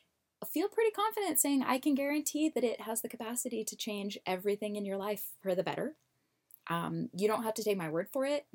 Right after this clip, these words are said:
Don't worry. You will hear from, um, lots and lots of other people who have had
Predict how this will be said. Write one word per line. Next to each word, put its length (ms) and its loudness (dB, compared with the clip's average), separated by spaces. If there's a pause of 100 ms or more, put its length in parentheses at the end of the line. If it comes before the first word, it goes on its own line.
Don't 380 -4
worry. 420 0 (460)
You 220 -4
will 140 2
hear 400 0
from, 640 -4
um, 440 -4
lots 360 0
and 80 -8
lots 180 -4
of 140 -6
other 140 -4
people 480 -8
who 120 -2
have 180 -12
had 320 -6